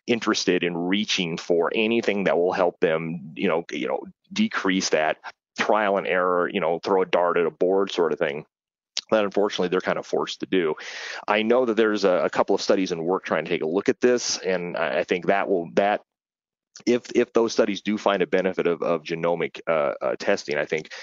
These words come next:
they have the, the capacity to really fundamentally change how we, how we, uh, uh, treat mental illness in this country, uh, especially as the pricing of the testing is just, just drops, drops, drops, drops all the time. So you were mentioning when we were talking before that, that, that,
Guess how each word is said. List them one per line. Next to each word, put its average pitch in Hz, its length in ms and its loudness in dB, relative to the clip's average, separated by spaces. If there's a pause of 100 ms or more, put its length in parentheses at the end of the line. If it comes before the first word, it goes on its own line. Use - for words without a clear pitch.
they 87 120 2
have 87 180 0
the, 76 180 2
the 85 140 0
capacity 87 400 -2
to 82 60 -6
really 98 200 2
fundamentally 80 500 -2
change 82 380 -4
how 90 280 0
we, 78 300 -4
how 80 200 -2
we, 69 340 -4
uh, 62 240 0
uh, - 180 -2
treat - 320 -2
mental 73 280 -2
illness 90 320 -2
in - 80 -14
this - 100 -10
country, 87 460 -2 (340)
uh, 78 180 2
especially 85 440 0
as 78 160 0
the 82 80 -4
pricing 87 720 -2
of 85 280 -2
the - 80 -2
testing 71 420 -4
is 76 180 -4
just, 67 280 -12
just - 180 -10
drops, 82 320 0
drops, 78 320 0
drops, 71 340 -2
drops - 300 -2
all - 160 -2
the - 120 -6
time. 76 380 -2
So 73 300 -2 (520)
you 131 140 2
were 139 140 4
mentioning 127 400 2
when 113 100 2
we 107 80 4
were 104 60 2
talking 101 260 0
before 110 280 2
that, 90 240 2
that, 92 280 2
that, 87 240 2